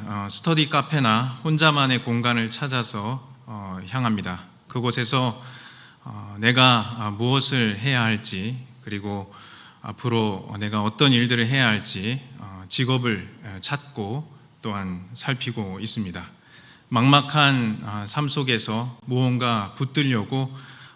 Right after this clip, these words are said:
어, 수고하고 애쓰는, 아, 그러한 청년들의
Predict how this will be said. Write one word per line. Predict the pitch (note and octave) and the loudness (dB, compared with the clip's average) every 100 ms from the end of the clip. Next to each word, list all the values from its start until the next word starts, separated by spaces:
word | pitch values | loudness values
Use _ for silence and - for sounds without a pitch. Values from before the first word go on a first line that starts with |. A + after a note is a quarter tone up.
| _ | _
어, | A2 F#2+ | -12 -6
수고하고 | F2+ - D#3 D3 C3+ C3+ B2+ A#2+ | -2 0 2 4 4 4 4 2
애쓰는, | A2 C3+ A2+ D#3 D#3+ - - | 4 4 2 2 -2 -12 -14
아, | G#2+ G#2 | -14 -10
그러한 | A2+ A2 G#2 G2+ | -4 -2 -2 -6
청년들의 | - D3+ C#3+ C#3 B2 A2+ G#2+ - | -2 2 4 4 4 4 4 0